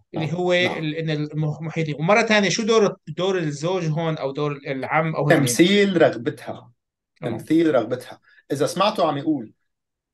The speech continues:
Speaker 2: لا تعطيها إياه لأنه أنا بعتقد إنه هي رح تروح على النار مثلا، ولكن هي عندها معتقد تاني، فهو صار ممثل غير، آه، هو شخص غير قادر على تمثيل رأيها.
Speaker 1: طيب، جميل. أنا رح أعطيك سؤال مشان هالموضوع، لأنه أنا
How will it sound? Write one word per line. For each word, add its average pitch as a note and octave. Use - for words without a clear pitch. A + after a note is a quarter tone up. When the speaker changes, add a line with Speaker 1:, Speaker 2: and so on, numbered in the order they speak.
Speaker 2:
لا D3
تعطيها D#3
إياه D3+
لأنه C3+
أنا E3
بعتقد D3
إنه B2
هي C#3+
رح A#2+
تروح -
على A#2+
النار C3+
مثلا، B2
ولكن C3
هي C#3+
عندها A#2+
معتقد C3+
تاني، D#3
فهو C#3+
صار C#3
ممثل C3
غير، E3
آه، B2
هو C3
شخص C#3+
غير D3+
قادر D#3
على C3
تمثيل D3+
رأيها. C3
Speaker 1:
طيب، D3
جميل. E3
أنا A3
رح -
أعطيك G3
سؤال E3+
مشان D#3+
هالموضوع، D3+
لأنه C#3
أنا D#3